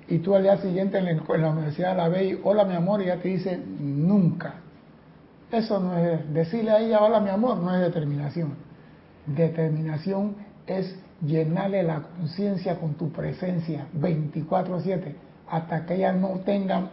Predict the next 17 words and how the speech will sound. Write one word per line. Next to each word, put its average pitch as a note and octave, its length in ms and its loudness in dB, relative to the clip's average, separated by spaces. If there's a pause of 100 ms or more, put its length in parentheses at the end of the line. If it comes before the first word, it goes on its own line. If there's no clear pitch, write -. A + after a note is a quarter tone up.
otro A#3 500 4
remedio F#3+ 420 2
que F3+ 100 0
decirte, G3+ 500 -2
"Está E3+ 240 0
bien, D#3+ 480 2 (840)
vamos F3 460 2
a D#3 60 0
ir F3 160 0
al D#3 140 -2
cine E3 260 2
el D3 100 -2
domingo". D3+ 500 0 (560)
Eso G3 280 -2
es D#3+ 80 0
determinación. D3+ 640 -4 (640)
Seguir, G3 600 4